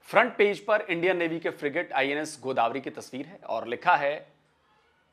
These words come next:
"सुपर इंडिया, the next military power।" तब पूरी दुनिया में भारत और उसकी नेवी, एयरफोर्स और आर्मी का डंका बज रहा था, क्योंकि कुछ महीनों पहले ही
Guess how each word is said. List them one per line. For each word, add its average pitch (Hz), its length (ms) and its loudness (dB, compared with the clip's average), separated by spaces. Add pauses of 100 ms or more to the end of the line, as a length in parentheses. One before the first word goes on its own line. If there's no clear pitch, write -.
"सुपर 220 680 2
इंडिया, 131 600 2
the 117 120 -2
next 147 500 0
military 127 640 -6
power।" 71 380 -8 (540)
तब - 40 -4
पूरी 254 360 0
दुनिया 180 300 0
में 101 220 -8
भारत 156 460 2
और 139 100 -2
उसकी 127 200 -10
नेवी, 139 360 -6
एयरफोर्स 151 420 -4
और 143 80 -2
आर्मी 123 220 -4
का 131 100 -6
डंका 110 280 -6
बज 98 180 -10
रहा 76 140 -14
था, 98 120 -12
क्योंकि 143 380 -6 (500)
कुछ 139 180 -6
महीनों 139 260 -2
पहले 156 320 0
ही 127 180 -4